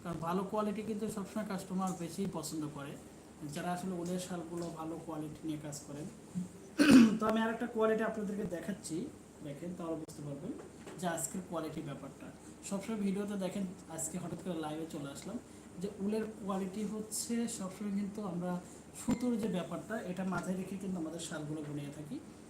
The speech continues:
যারা আসলে অনেকে হচ্ছে বলেন যে, "ভাইয়া, আপনি হচ্ছে Facebook-এ লাইভে আসেন, কিন্তু YouTube-এ তো কখনো লাইভে আসেন না।" তো যে কারণে আসলে কিন্তু আজকে YouTube থেকে লাইভে আসা, যে YouTube থেকে লাইভে আসা মানে কিন্তু সরাসরি বিষয়গুলো আপনাদেরকে বোঝানো যায়।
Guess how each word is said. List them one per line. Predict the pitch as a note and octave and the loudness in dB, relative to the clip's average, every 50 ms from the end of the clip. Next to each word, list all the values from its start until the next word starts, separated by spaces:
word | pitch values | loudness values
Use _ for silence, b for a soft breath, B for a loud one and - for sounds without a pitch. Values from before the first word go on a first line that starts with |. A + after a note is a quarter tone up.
| B B B B B B - - F3 | B B B B B B -8 -6 -2
যারা | - G3 G3 A3 A3 | 0 2 4 4 4
আসলে | A3 G#3+ - - - A#3+ A#3+ | 4 4 0 0 0 0 0
অনেকে | A#3+ - G3 G3+ G#3+ G#3 - A#3 A#3 A3+ - | 0 0 -2 -2 -2 0 2 2 2 2 2
হচ্ছে | A#3+ A#3 - - - A#3+ | -2 -2 -2 0 0 0
বলেন | G3+ F#3 G3+ G3+ G3+ G3+ | 2 2 2 2 2 2
যে, | G3 F#3+ | 0 2
"ভাইয়া, | F3+ F#3+ F#3+ G3 F#3+ | 2 2 2 2 2
আপনি | - - - G3 | 0 -2 -2 0
হচ্ছে | F#3 F3+ F#3 - - G3 - - | 0 0 0 -2 -4 -6 -4 -2
Facebook-এ | G3 F#3 F3+ F3+ F#3 F3 F#3 F#3 | -2 0 0 0 -2 -2 -2 0
লাইভে | E3+ D#3+ E3 E3 E3+ E3 | 0 0 0 0 0 -2
আসেন, | D#3+ D#3 D3+ D#3+ D#3+ | -2 -2 -2 -4 -2
কিন্তু | D#3+ E3 E3+ E3 F3 | -2 -2 -2 0 0
YouTube-এ | G3+ G3+ - - F#3 G3 F#3 | 0 0 0 0 0 0 0
তো | F#3+ F3+ F3+ | 0 0 0
কখনো | F3 - F#3 F#3 F3 | 0 0 0 -2 0
লাইভে | E3 D#3+ D#3+ D#3+ D#3+ D#3+ | 0 0 -2 -2 -4 -4
আসেন | D3 D3 D3 D#3+ D3 | -6 -6 -6 -4 -2
না।" | D3+ D#3+ - - B B B B B B B - | -2 -2 -2 -4 B B B B B B B -4
তো | F#3 F3+ | -2 0
যে | F3 F3+ G3 | 0 0 0
কারণে | F#3 G3+ G3 G3+ | 0 2 2 2
আসলে | F#3+ F3+ G#3 G#3 | 0 2 0 -2
কিন্তু | G3 - A3 G3+ G3 G#3 | 0 0 -2 0 0 2
আজকে | F#3+ F#3 - - G3+ | 2 2 2 2 2
YouTube | G3 G3+ F#3 G3 F#3 - | 2 2 2 -2 -2 -4
থেকে | - F3+ F#3 F3 | -4 -2 -2 -2
লাইভে | E3 D#3+ D#3+ D#3+ E3 D#3 | -2 -2 -2 -2 -2 -2
আসা, | D3+ D3+ D3+ - A3 A3 - B B B B B B - - D#3+ D3+ | -2 -4 -2 -2 -4 -4 -4 B B B B B B -16 -12 -8 -4
যে | E3 E3+ E3+ E3 E3+ - | -2 -2 -2 -2 0 0
YouTube | G3+ G#3+ G3+ G#3 A3 G3+ - | 0 0 2 0 -4 -2 0
থেকে | A#3 A3+ - A#3+ | 0 2 2 2
লাইভে | A3+ G#3+ G3+ G#3 G#3 A3 | 2 2 0 0 2 2
আসা | A3 G#3+ A3 G#3+ | 2 2 2 -2
মানে | G#3 G3 G#3 F#3+ | -2 -2 -2 -2
কিন্তু | - A3 G3 A3+ | -2 -2 -2 -2
সরাসরি | - - G#3 G#3 A3 G#3+ - A3 A3+ | -2 0 2 2 2 2 2 0 0
বিষয়গুলো | F#3 F#3+ - - G3+ F#3+ F#3+ G3 F3 | 0 0 -2 -2 -2 -2 0 -2 -2
আপনাদেরকে | E3+ - F3+ E3+ F3+ - - - F3+ | -2 -4 -6 -6 -6 -6 -6 -6 -6
বোঝানো | D#3+ D#3+ D#3+ D#3 E3+ E3+ E3 D#3 | -6 -6 -4 -4 -4 -4 -2 -2
যায়। | D3 D3+ D#3 A#3+ | -2 -4 -4 -4